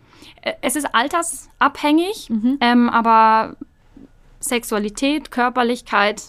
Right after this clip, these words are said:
Speaker 1: ist was, wo wir sehr
Speaker 2: Mhm.
Speaker 1: viel ehrlicher sein könnten und sollten, ähm,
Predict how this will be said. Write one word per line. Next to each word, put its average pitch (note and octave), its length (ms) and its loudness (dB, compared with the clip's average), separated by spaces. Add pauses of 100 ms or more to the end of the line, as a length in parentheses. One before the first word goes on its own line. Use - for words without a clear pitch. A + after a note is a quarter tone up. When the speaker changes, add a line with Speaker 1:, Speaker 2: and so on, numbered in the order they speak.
(440)
Speaker 1:
ist - 100 -14
was, G#3 160 -8
wo G3 140 -10
wir G3 140 -6
sehr G#3 400 -4 (420)
Speaker 2:
Mhm. G#3+ 280 -6
Speaker 1:
viel A3+ 300 0
ehrlicher B3 520 -2
sein G3+ 300 -2
könnten G#3 440 -4
und A3+ 180 0
sollten, A3+ 680 0
ähm, G#3 600 -8